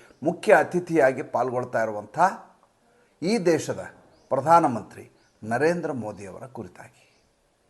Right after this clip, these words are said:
ನರೇಂದ್ರ ಮೋದಿ ಈ ದೇಶದ ಪ್ರಧಾನಿ ಅನ್ನುವಂಥ ಕಾರಣಕ್ಕೆ ಲಭ್ಯವಾದಂಥ ಈ ಸದವಕಾಶ ಅಂತ ನಾವು ಭಾವಿಸಿದರೆ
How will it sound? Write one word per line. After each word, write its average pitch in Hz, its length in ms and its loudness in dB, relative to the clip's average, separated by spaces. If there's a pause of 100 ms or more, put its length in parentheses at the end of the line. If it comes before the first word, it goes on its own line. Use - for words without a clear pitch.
(640)
ನರೇಂದ್ರ 262 360 12
ಮೋದಿ 262 280 6
ಈ 233 300 0
ದೇಶದ 233 260 8
ಪ್ರಧಾನಿ 208 640 6
ಅನ್ನುವಂಥ 220 420 4 (180)
ಕಾರಣಕ್ಕೆ 165 840 4 (540)
ಲಭ್ಯವಾದಂಥ 214 800 10 (160)
ಈ 180 200 -4
ಸದವಕಾಶ 175 760 2
ಅಂತ 147 280 2 (720)
ನಾವು 139 260 0
ಭಾವಿಸಿದರೆ 139 880 0